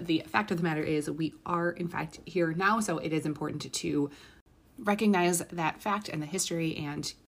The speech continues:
respect and honor that connection with the land. That's everything that I want to share about pagan Thanksgiving. I hope you all enjoy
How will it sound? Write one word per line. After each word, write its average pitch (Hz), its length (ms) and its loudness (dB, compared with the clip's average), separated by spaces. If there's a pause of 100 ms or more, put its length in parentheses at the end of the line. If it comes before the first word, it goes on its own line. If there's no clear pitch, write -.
(240)
respect 185 480 2
and 160 240 2
honor 156 280 0
that 143 220 -6
connection 139 380 -6
with 127 120 -8
the - 80 -14
land. - 280 -16 (1500)
That's 311 240 -8
everything 247 360 -2
that 233 120 0
I 226 60 2
want 220 200 4
to 220 60 0
share 202 300 4
about 190 480 2 (180)
pagan 208 480 6 (120)
Thanksgiving. 226 800 -2
I - 40 -8
hope - 340 -4
you 214 140 0
all 170 180 2
enjoy 170 480 -2